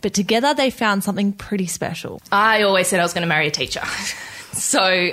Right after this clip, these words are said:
Speaker 2: he was a teacher, and that ticked the boxes. That was something that I've always said growing up. I grew up with a mother as a teacher. I wanted someone at home with my kids while I was off being a lawyer for however many. It was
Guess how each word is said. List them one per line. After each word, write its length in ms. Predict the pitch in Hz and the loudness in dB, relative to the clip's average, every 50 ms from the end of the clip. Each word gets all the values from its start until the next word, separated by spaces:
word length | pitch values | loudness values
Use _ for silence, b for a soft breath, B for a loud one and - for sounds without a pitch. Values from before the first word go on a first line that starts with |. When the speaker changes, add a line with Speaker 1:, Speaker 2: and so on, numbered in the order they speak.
| - - | -2 -4
Speaker 2:
he 80 | - | -4
was 120 | 170 175 190 | -2 -2 0
a 40 | 202 | 0
teacher, 380 | 220 226 254 - - - 175 - B B B B B B B - | 0 0 0 0 -2 -4 -4 -8 B B B B B B B -4
and 240 | - 196 190 208 | 0 0 2 2
that 320 | 180 185 - 226 - - _ _ _ - | 2 0 -2 -6 -12 -18 _ _ _ -8
ticked 180 | - - - | -6 -6 -8
the 60 | - | -6
boxes. 520 | - 196 196 196 - - - - 185 - - 214 196 - | -4 -4 -4 -4 -6 -10 -12 -10 -10 -10 -10 -10 -6 -2
That 180 | - 170 - - | -2 -2 0 0
was 160 | 165 170 175 | -2 -2 0
something 300 | - - - 170 170 170 | 0 0 0 0 -2 0
that 100 | 170 170 | 0 0
I've 160 | 165 165 165 | 0 0 0
always 240 | 170 160 160 160 160 | 0 0 0 -2 -2
said 340 | - - 160 156 165 165 - B B B B B B B - | -4 -4 -4 -4 -4 -6 -8 B B B B B B B -4
growing 280 | - 175 170 170 180 | -2 0 0 0 0
up. 220 | 214 269 - - - | 0 -2 -2 -4 -4
I 100 | - 190 | -4 -2
grew 120 | 190 185 | 0 0
up 140 | 175 170 - | 0 0 -2
with 100 | 160 165 | -2 -4
a 60 | 175 | -2
mother 240 | 175 175 165 170 175 | -2 0 0 0 -2
as 120 | 170 175 170 | -2 -2 -6
a 60 | - | -8
teacher. 420 | - 170 - - - 247 294 349 - B B B B B B | -8 -6 -6 -4 -2 -2 -2 -4 -6 B B B B B B
I 80 | - 170 | -6 -4
wanted 240 | 175 170 170 170 170 | -4 -4 -4 -4 -4
someone 260 | - 170 170 175 180 | -4 -4 -2 -2 -2
at 80 | 170 - | -2 -2
home 380 | - 170 170 185 208 226 226 - | -2 0 0 0 -2 -2 -4 -4
with 140 | 190 180 | -4 -2
my 80 | - 196 | -2 -2
kids 440 | - - - 220 277 269 - - B B B B | 0 0 0 0 2 0 -2 -2 B B B B
while 200 | - 175 170 170 | -2 0 2 2
I 60 | 180 | 2
was 180 | 175 175 170 - | 0 0 0 0
off 280 | 151 175 - - - | -2 -2 -4 -6 -4
being 160 | - 175 175 185 | -2 0 0 0
a 40 | 180 | 0
lawyer 240 | 165 170 190 185 190 | 0 0 0 0 0
for 240 | - 185 175 180 | -2 -2 -2 -4
however 540 | 190 - - - - 170 170 170 170 165 170 | -4 -6 -10 -10 -6 -2 -2 0 0 -2 -4
many. 320 | 175 160 165 170 165 - - | -6 -6 -6 -6 -6 -6 -6
It 80 | 165 175 | -4 -2
was 260 | 202 202 156 - | -2 -2 -2 -4